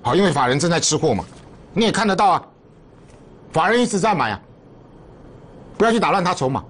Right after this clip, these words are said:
啊。你想要去掌握低档，你想要去掌握三月份具有那个波段公司的股票，你要先买的，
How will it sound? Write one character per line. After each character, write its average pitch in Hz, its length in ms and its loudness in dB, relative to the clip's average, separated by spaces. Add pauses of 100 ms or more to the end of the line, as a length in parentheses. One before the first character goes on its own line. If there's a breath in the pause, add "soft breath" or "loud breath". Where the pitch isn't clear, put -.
(480)
啊。 - 80 -2
你 269 120 0
想 202 160 0
要 269 80 0
去 254 80 0
掌 180 200 -2
握 214 80 2
低 208 200 0
档， 139 180 -4 (240)
你 220 100 -2
想 196 240 0
要 233 80 2
去 214 300 -2 (1160)
掌 170 240 0
握 262 180 2
三 262 220 -2
月 254 120 0
份 233 160 -2
具 - 140 -4
有 214 100 2
那 208 80 0
个 185 120 -2
波 220 240 0
段 208 160 0
公 196 160 0
司 196 100 -2
的 165 80 2
股 113 100 -6
票， 165 200 0
你 143 100 -2
要 202 100 0
先 190 220 0
买 123 160 0
的， 87 140 -10